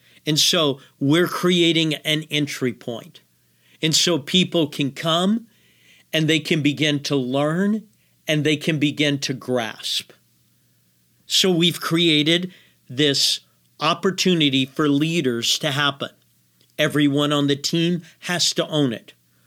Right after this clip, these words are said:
The five-to-one rule. Find the five to discover the one. Do that every month until you have twelve. Then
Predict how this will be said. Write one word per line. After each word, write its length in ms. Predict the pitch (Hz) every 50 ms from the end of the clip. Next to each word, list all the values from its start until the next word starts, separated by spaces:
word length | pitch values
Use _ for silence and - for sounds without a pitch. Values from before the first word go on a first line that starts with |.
| _ _ _ -
The 160 | 123 139 143
five-to-one 840 | 139 - 156 143 135 135 131 135 - - 151 139 139 131 127 127 120
rule. 320 | 117 117 107 107 107 - _ _ _ _ - - _ _
Find 640 | - - - 143 131 139 147 156 165 180 180 160 160
the 100 | 180 170
five 640 | 170 - 175 147 127 120 117 113 117 117 113 - - _ _ _ _ _ _ _ _ _ -
to 120 | - 143
discover 540 | 131 127 117 - - - - 110 - 123 117
the 120 | 101 120 113
one. 400 | 110 113 117 117 110 117 - - _ _ _ _ _ _ _ - - - - - 135
Do 200 | 127 180 170 156
that 360 | 135 151 139 139 135 - _ -
every 400 | - 156 156 135 135 160 180 185
month 460 | 180 165 143 127 117 107 107 - - - _ -
until 320 | 135 131 123 - 139 131
you 160 | 120 117 117
have 240 | 110 117 113 113 -
twelve. 560 | - - - 131 120 110 - - - - - - _ _ _ _ _ _ _ _ _ _ _ _ _ _ -
Then 320 | 127 147 165 156 147